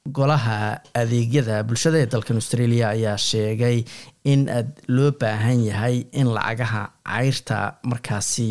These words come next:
kor loo qaado ama la-, si joogto ah loo kordhiyo. Kooxdan ayaa cusboonaysiisay baaqooda in la kordhiyo lacagaha cayraha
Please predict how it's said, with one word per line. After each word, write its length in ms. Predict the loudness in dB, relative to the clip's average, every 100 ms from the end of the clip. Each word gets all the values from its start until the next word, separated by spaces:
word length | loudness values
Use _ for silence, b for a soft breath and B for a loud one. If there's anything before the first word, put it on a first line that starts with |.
| -4
kor 240 | -6 -6 -4
loo 220 | -2 -4
qaado 480 | -4 -6 -2 -2 -2
ama 300 | -2 -2 -4
la-, 200 | -4 -6 -6 B B
si 240 | -4 -2
joogto 480 | 0 -2 -2 -2 -2
ah 340 | -2 -6 -6 -10
loo 340 | -6 0 0 0
kordhiyo. 800 | -4 -4 -2 0 2 2 -2 -12 _ -2
Kooxdan 480 | 0 2 0 0 -2
ayaa 380 | 0 0 0
cusboonaysiisay 920 | -4 -4 -2 -2 -2 -2 -2 -2 0 -2
baaqooda 760 | 0 -2 -2 -4 -2 0 0
in 140 | 2 2
la 60 | 0
kordhiyo 420 | -2 -2 0 0
lacagaha 460 | 0 -2 0 -2 -2
cayraha 520 | -2 0 0 0